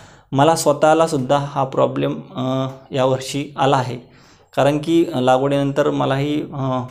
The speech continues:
पाणी होतं, परंतु वरचं पाणी आमच्याकडे पाहिजे तसं पडल्यामुळे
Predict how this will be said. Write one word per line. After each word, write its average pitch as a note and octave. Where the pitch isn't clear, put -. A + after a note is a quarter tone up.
पाणी C3+
होतं, D3
परंतु C#3+
वरचं C3+
पाणी D3
आमच्याकडे D3
पाहिजे C#3
तसं C#3+
पडल्यामुळे C#3